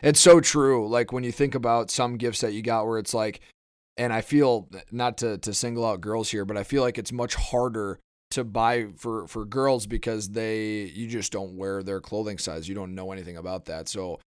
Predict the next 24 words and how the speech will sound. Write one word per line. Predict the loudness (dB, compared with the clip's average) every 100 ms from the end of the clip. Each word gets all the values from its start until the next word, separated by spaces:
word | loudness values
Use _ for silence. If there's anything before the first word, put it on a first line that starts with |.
| -10
uh, | -6 -6
I, | -6 -8 -6
kind | -2 0
of | 0
a, | -4 -4
a | -2
special | 4 4 4
shout | 4 6 6
out | 6 2
for | 0
them | 0 0 0
during | 0 0 -2 -4
gift | -2 -2 0
giving | -4 -4
season. | -4 -4 -4 -2
But, | -2 -4 -8 -20 _
um, | -4 -2 -2 -6 -10 _ _ _ _ _ -6
do | 0
you, | 2 4 4 6 6 4 -4
do | -4
you | 0 2
have | 4 4 4
it | 0 0 -6 _ _ _ _ _ _ _ _ _ _ _ _
individualized | 0 0 0 0 0 0 2 2 2 -2